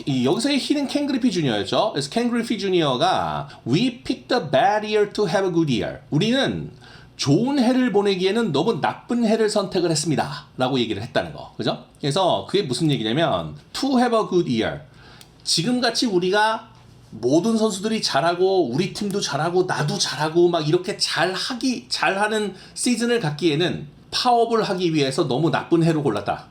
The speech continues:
<laughs> 이렇게 된 그런 해석이죠. 그래서 for the strike, 즉 파업을 위해서 we are sacrifi-, 어, facing a great season.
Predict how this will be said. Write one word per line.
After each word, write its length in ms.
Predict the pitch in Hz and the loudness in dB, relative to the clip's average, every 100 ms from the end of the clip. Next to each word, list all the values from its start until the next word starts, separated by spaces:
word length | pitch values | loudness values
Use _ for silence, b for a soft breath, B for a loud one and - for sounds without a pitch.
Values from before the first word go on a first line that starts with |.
| - | -4
<laughs> 580 | 156 151 156 151 117 - | -2 0 -2 -2 -8 -2
이렇게 220 | 143 143 | 0 2
된 140 | 127 120 | 0 0
그런 220 | 127 123 | 0 0
해석이죠. 400 | 110 107 117 - B B | 0 0 -2 -4 B B
그래서 360 | 156 143 214 220 B | -2 2 2 0 B
for 200 | - 208 | -2 0
the 60 | - | 0
strike, 540 | - 247 180 - - - B B B | 0 -2 -2 -6 -14 -16 B B B
즉 200 | - - | -4 -4
파업을 460 | - 240 247 254 190 | -2 0 0 -2 2
위해서 640 | 156 147 85 123 214 - | 0 2 0 2 2 0
we 120 | 143 180 | -2 0
are 160 | 196 | 0
sacrifi-, 840 | 190 202 - 180 - 165 160 151 135 | 0 -4 -2 -2 2 0 2 -2 -2
어, 120 | 120 | -2
facing 340 | 165 156 160 | 0 0 0
a 80 | 147 147 | -2 0
great 200 | 170 175 | 0 2
season. 380 | 151 117 78 | 0 -2 -4